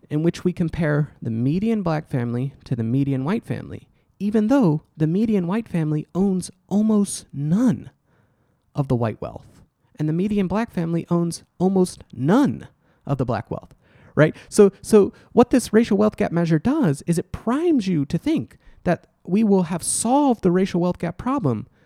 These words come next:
when we take these two families who own virtually nothing, you know, I mean, a, a, a relative to the whole pie, own virtually nothing.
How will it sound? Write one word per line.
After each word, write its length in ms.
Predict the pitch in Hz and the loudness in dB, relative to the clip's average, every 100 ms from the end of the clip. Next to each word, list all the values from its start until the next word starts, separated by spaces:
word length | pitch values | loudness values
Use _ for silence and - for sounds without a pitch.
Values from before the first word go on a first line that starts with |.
| _ _ - | _ _ -4
when 160 | 175 | -2
we 80 | 185 | -2
take 340 | 180 269 311 | -4 -8 -6
these 240 | - 240 254 | -4 -4 -2
two 160 | 240 | -2
families 540 | 208 240 254 165 143 - | -2 -2 -2 -2 -4 -4
who 180 | 202 - - | -4 -4 0
own 320 | 320 415 208 | 2 2 0
virtually 600 | 196 330 - 269 196 151 | -2 -4 -6 -6 -4 -4
nothing, 640 | 175 370 - 131 - - - _ _ _ - | -4 -6 -6 -8 -8 -14 -20 _ _ _ -8
you 100 | 135 | -6
know, 100 | 104 | -2
I 60 | |
mean, 220 | 139 143 127 | -2 -2 -2
a, 120 | 156 - | -4 -2
a, 300 | 156 170 - | -2 -2 0
a 80 | 170 | 0
relative 460 | 196 247 - 214 | 2 0 -2 -4
to 100 | - | -2
the 80 | 170 | -2
whole 300 | 156 196 180 | -2 -2 -2
pie, 480 | - 247 277 107 92 | -2 -4 -4 -4 -4
own 220 | 185 190 | -4 -2
virtually 340 | 185 233 196 180 | -2 -4 -4 -2
nothing. 260 | 254 185 | -2 -4